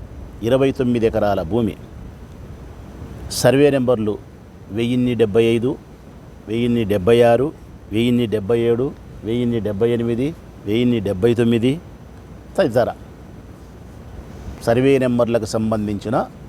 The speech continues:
ఇరవై తొమ్మిది ఎకరాల భూమి. ఈ ఇరవై తొమ్మిది ఎకరాల భూమిని ఎప్పుడో పంతొమ్మిది వందల ఎనభై ఐదులోనే కొంత భూమి ఫ్లాట్లుగా విభజన చేసి,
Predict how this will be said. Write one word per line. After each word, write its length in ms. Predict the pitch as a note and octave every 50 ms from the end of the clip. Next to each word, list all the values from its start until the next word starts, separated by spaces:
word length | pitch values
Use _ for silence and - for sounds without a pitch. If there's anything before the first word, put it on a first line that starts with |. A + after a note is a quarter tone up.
| - - - - -
ఇరవై 300 | A#2 B2+ D#3+ F3 F#3+ F3+
తొమ్మిది 360 | - - D3 C3 B2+ A#2+ A2+
ఎకరాల 320 | G#2+ F#2 G2+ G2+ A2 A#2 A#2
భూమి. 280 | G2+ F#2 A2 G#2 F#2 - - - - - - - - - - - - - - - - - - - - - - - - - - - - - - - - - - - - -
ఈ 180 | C#3 D3 C#3
ఇరవై 200 | C#3 D3+ E3 F3+
తొమ్మిది 280 | E3 F3 F3 E3+ E3 E3+
ఎకరాల 320 | D#3 D#3 D3+ D#3+ D#3 D3+
భూమిని 580 | D3 B2 A#2+ C#3+ D3+ D#3+ D#3 C#3+ A2+ G#2+ B2+ D#3+ - - - - - - - - - - - - - - - - - - - - - - - - - - - - - -
ఎప్పుడో 300 | G#2+ F#2 - A#2+ D3 E3+
పంతొమ్మిది 300 | E3 D#3 D3 C#3+ D3+ D3
వందల 80 | D3+ D3+
ఎనభై 260 | C#3+ C3+ C#3 C#3 C#3
ఐదులోనే 540 | C#3 B2 C3+ C3+ C3+ C#3+ D3 C3 A2+ A#2 - - - - - - - - - - - - - - - - - - - - - - - - - - - - -
కొంత 220 | C3+ C#3+ C#3+ D#3
భూమి 480 | D3 B2+ C3+ D#3+ E3+ E3 C#3 B2 C3+ - - - - - - - - - - - - - - - - - - -
ఫ్లాట్లుగా 520 | - - A#2+ A#2+ C3+ - - D#3+ D3+ D#3 D3+
విభజన 400 | C#3 B2+ A#2+ B2+ A#2+ C#3+ C#3 C3
చేసి, 500 | A#2+ A#2+ B2 A#2+ - - A2+ G#2 A2